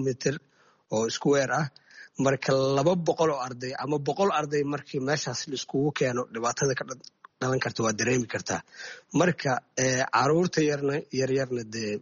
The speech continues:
waxa waaye aaday ugu nugul yihiin, ugu nugul yihiin cudurradan oo kale. Marka annagoo badqabka ilaalinayna caafimaadka caruurtaas ayaan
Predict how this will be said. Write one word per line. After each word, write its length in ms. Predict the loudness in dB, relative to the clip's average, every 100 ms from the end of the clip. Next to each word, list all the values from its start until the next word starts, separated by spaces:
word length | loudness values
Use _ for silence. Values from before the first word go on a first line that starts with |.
| -10 -8
waxa 360 | -2 0 2 4
waaye 380 | 4 2 0 0 -4 -10 -20 0
aaday 280 | 4 4 4
ugu 120 | 4
nugul 260 | 4 4 2
yihiin, 300 | 2 -2 -6 -6
ugu 260 | -4 0 2
nugul 240 | 2 0
yihiin 220 | -2 -4 -2
cudurradan 480 | 0 2 2 0 -2
oo 80 | -4
kale. 220 | -2 -6 -6 -16 -16 -18 _
Marka 260 | 0 2 2
annagoo 320 | 4 2 2
badqabka 600 | 2 2 2 -2 -2 -2 -4 -8 _ -8
ilaalinayna 540 | -4 0 0 2 0 0
caafimaadka 540 | -2 -2 -2 -2 0
caruurtaas 500 | -2 0 -2 -2 -2 -4 -12 _ -20 _ -20 _
ayaan 480 | -2 -2 0 -2